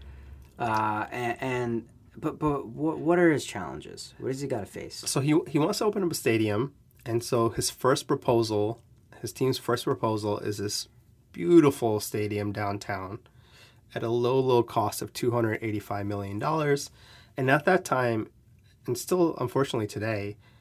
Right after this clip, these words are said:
Speaker 2: it's very common practice to ask the public to finance it. So
Speaker 1: Mm-hmm.
Speaker 2: he, his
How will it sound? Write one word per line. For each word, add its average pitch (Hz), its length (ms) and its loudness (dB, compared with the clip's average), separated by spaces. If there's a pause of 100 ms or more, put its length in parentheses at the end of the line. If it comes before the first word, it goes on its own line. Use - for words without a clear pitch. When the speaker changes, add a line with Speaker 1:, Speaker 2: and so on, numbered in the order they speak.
(140)
Speaker 2:
it's 110 140 -6
very 139 180 6
common 131 320 2
practice 107 520 -2
to 104 440 -6
ask 107 240 -4
the - 80 -6
public 113 520 -4 (140)
to 107 120 -8
finance 98 560 -10
it. - 80 -18 (560)
So 120 160 -2
Speaker 1:
Mm-hmm. 113 100 0
Speaker 2:
he, 127 380 0 (260)
his 185 520 2